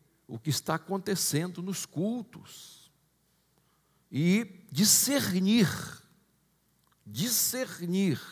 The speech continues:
Porque tem gente que acha que porque a, a pessoa abriu a Bíblia, tá pregando a palavra de Deus.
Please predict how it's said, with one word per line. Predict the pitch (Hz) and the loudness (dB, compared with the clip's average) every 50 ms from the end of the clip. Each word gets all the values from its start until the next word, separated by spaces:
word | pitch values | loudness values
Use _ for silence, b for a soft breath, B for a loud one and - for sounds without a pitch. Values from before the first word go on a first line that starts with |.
| - - _ _ _ _ _ _ _ _ _ _ _ _ _ _ _ _ _ _ _ _ _ _ _ | -20 -20 _ _ _ _ _ _ _ _ _ _ _ _ _ _ _ _ _ _ _ _ _ _ _
Porque | - - - 196 | -10 -4 -2 0
tem | 190 214 226 214 190 | 0 2 2 2 2
gente | 151 170 196 226 226 - 240 | 4 4 2 2 0 -4 -8
que | - - 214 | -4 0 2
acha | 185 185 180 - 208 | 4 4 2 2 -2
que | 196 - - 220 226 214 - b b b b b b b _ | -6 -6 -6 -6 -6 -6 -8 b b b b b b b _
porque | - 208 151 - - 196 190 | -2 -2 -2 4 6 6 8
a, | 175 151 110 135 135 101 117 143 | 8 6 4 2 0 0 0 0
a | 139 | 0
pessoa | - - 160 131 - - 147 139 135 | 2 2 2 2 2 0 2 2 2
abriu | 123 110 127 131 139 151 | 4 4 4 4 6 6
a | 165 170 | 4 4
Bíblia, | 160 185 196 226 262 - 359 349 339 339 - - - - - _ _ _ _ _ _ _ _ _ _ _ _ _ _ _ - | 4 4 4 4 2 2 4 4 4 4 0 -2 -8 -16 -20 _ _ _ _ _ _ _ _ _ _ _ _ _ _ _ 0
tá | - 185 | 0 2
pregando | - 220 233 214 190 208 220 220 | 4 4 4 4 4 4 4 4
a | 202 | 2
palavra | - 135 113 98 92 87 92 | 2 2 2 2 0 -2 -4
de | 92 95 | -8 -8
Deus. | 82 87 80 - - - - - - | -8 -8 -10 -10 -10 -14 -20 -20 -20